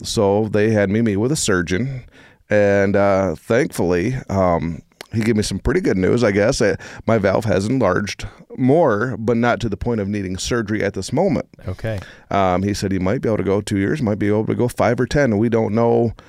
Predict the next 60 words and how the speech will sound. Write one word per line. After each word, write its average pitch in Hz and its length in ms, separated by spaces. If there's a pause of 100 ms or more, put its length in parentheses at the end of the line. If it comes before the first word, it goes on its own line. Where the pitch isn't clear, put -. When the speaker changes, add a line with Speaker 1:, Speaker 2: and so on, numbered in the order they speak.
(220)
Speaker 1:
how 156 200
long 175 240
it's 117 140
gonna 117 200
take 113 320
to 113 120
get 101 180
to - 80
that, 95 300 (140)
um, 95 320
point 98 240
where 92 100
you 90 60
need 95 180
to 87 60
replace 82 500
it." 113 160
But, 92 380
uh, 80 180
he 107 120
goes, 95 260 (180)
"I 120 80
don't 113 140
feel 110 200
you 110 100
need 107 160
to 113 100
right 110 220
now." 151 240 (360)
Speaker 2:
That's - 220
good. 147 200 (200)
Speaker 1:
Prior 185 340
to 185 60
that, 110 260
though, 117 120
we 120 200
weren't 180 280
sure 107 180
if 110 80
I 101 60
was 143 100
gonna 117 160
be 98 80
able 107 100
to - 40
compete - 280
this - 240
year. 67 120 (340)
Speaker 2:
Yeah. - 80 (640)
Speaker 1:
Um, 92 580
'cause 95 140
I 113 80
was 156 100
feeling 117 240
pretty 117 180
miserable. 92 380
My 104 180
oxygen 104 520
was 113 100
dropping. 85 520